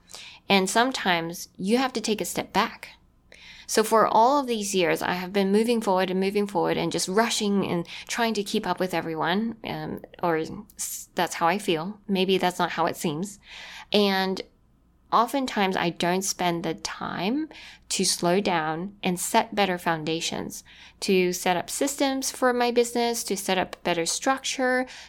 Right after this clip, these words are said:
to hire more people once I have set up this structure so that they can actually help me get more done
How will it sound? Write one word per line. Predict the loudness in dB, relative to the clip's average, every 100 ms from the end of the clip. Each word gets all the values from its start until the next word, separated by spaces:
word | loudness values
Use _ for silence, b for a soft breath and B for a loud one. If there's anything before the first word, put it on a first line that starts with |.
| _
to | -2 0 0 -2
hire | -4 -2 2 4 2 0
more | -4 -2 -4 -8 -6
people | -6 4 6 6 4 -2 B
once | 0 2 0
I |
have | -4 -4
set | -2 0 2
up | 2
this | 0 0
structure | 0 -2 0 -2 -2 -4 B B
so | -2 2
that | 2 2
they | 2 0
can | -2 -2
actually | -4 -4 -4 -6 -6
help | 2 2 2
me | -2 0 -2 -8 -4
get | -4 -2
more | -4 0
done | 2 2 0